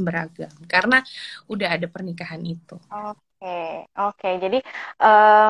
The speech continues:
Speaker 2: maksudnya ketika,
Speaker 1: <clears throat>
Speaker 2: eh, mungkin pasangan yang udah lama berjalan kali ya, yang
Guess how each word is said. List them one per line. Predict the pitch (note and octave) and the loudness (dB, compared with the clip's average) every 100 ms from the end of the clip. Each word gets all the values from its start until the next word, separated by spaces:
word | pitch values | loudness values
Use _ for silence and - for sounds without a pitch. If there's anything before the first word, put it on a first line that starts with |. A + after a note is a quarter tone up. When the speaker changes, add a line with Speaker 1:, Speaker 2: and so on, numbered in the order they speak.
| A3 | 2
Speaker 2:
maksudnya | A3 A3 A#3 A#3+ C4 C#4 C#4 | -4 -6 -8 -4 -2 -2 -2
ketika, | - D4+ C#4+ C4 | 2 2 2 2
Speaker 1:
<clears throat> | F3+ F3+ F#3 F#3 - _ _ _ | 4 6 4 2 -2 _ _ _
Speaker 2:
eh, | G3+ F#3+ F#3+ F#3 F#3+ F#3+ F#3 F#3+ G3 _ _ _ _ | -2 0 2 2 2 2 0 -4 -10 _ _ _ _
mungkin | G#3+ B3+ C4+ A3+ A3 | -2 0 0 0 0
pasangan | G#3+ G3+ F#3+ F#3 | 0 -2 -2 -2
yang | F#3+ F#3+ F#3+ | -2 -4 0
udah | F#3 G3 F#3 | 2 4 2
lama | F#3 F#3+ | 2 0
berjalan | F#3+ F#3 F3+ G#3+ G#3 | 2 4 4 4 2
kali | F3+ F3+ | 0 4
ya, | F#3+ | 4
yang | F#3 | 2